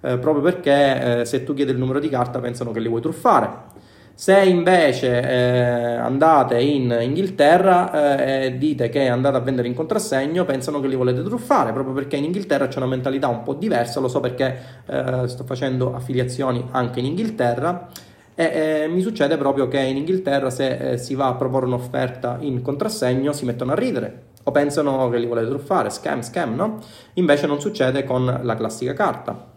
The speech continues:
Ci siamo, ragazzi? Per cui anche da questo punto di vista, diciamo, dovete tenere conto del funnel di vendita. Come vi dicevo, se andate a vendere un prodotto che costa milletrecento euro, millecinquecento euro, duemila euro, diecimila euro, eh, su, su Facebook e andate a proporlo tramite creatività e andate a ottimizzarlo per conversioni,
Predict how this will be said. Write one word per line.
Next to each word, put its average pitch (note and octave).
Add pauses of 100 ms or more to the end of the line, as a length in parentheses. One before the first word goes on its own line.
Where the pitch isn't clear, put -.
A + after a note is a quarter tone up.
(100)
Ci -
siamo, D3+
ragazzi? B2 (360)
Per A3+
cui F3+
anche G#3
da E3+
questo F#3
punto F3
di A#3
vista, F#3+
diciamo, F3
dovete F#3
tenere F3+
conto D3+
del D#3+
funnel D#3+
di A2
vendita. A2+ (440)
Come E3+
vi F#3+
dicevo, G3
se G#3
andate F3+
a E3
vendere E3
un C#3+
prodotto D#3+
che C3+
costa D3
milletrecento D#3+
euro, C#3+
millecinquecento D#3+
euro, C3+
duemila F3
euro, B2+
diecimila E3
euro, A#2+
eh, B2
su, D#3+
su E3
Facebook C3
e B2+
andate G3
a -
proporlo C#3+
tramite C#3
creatività C3
e A#2+
andate C#3
a -
ottimizzarlo C3
per C3
conversioni, D#3